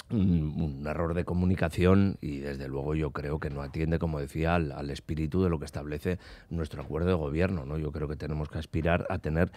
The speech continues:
la mejor sanidad posible y desde luego creo que Euskadi puede volver a ser vanguardia en cuestiones sanitarias, ¿no? Yo en este sentido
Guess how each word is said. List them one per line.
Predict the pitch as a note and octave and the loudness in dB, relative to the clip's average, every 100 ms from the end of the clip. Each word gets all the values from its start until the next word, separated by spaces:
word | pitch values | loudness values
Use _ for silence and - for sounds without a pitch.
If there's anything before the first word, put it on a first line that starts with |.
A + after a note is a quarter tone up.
| - - | -14 -8
la | - D#2+ D#2 | 0 2 2
mejor | D2 - - E2 | 0 2 2 2
sanidad | - D2+ D#2 D#2 D2+ | 0 -2 -2 -2 -4
posible | D#2 - E2 E2 F2 - | -6 0 2 4 2 0
y | D#2 | -4
desde | C#2+ C#2 C#2 | -4 -8 -6
luego | D2 D2+ | -4 -4
creo | C#2+ D#2 E2+ - - - | -4 0 0 0 -14 -8
que | - | -4
Euskadi | D2+ - E2 F2+ | -4 0 2 2
puede | E2+ F2+ E2 | 2 2 2
volver | D2+ D2+ E2+ E2+ | 2 2 4 4
a | D#2 | 2
ser | - F2+ C#2+ | 4 2 2
vanguardia | D#2+ D2+ C#2+ D#2+ F#2 D#2+ C#2 C#2+ - - | -6 -8 -4 2 2 2 -4 -8 -18 -8
en | - | -4
cuestiones | - D2 E2+ D#2+ D#2+ D#2 | -4 -4 -4 -2 -2 -4
sanitarias, | D#2 D2 E2+ F#2+ D2 C2+ | -6 -2 2 2 0 -4
¿no? | E2+ | -4
Yo | F2+ D2+ | -2 -2
en | D2 | -4
este | D#2+ | -6
sentido | D#2 D2 D#2+ D#2 | -6 -4 -2 0